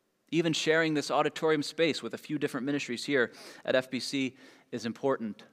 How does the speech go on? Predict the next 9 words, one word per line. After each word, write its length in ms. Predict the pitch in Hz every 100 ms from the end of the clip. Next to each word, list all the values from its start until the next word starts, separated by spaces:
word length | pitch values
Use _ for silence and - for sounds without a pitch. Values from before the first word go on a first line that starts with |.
| _ _ _ _ _ _
Meeting 420 | 131 175 196 185
those 380 | 160 165 170 143
needs 400 | 147 170 156 135 -
as 260 | 139 143
they 160 | 151 143
pop 320 | 147 139 135
up 180 | 131 -
are 180 | 135 135
important, 500 | 123 - 147 127 117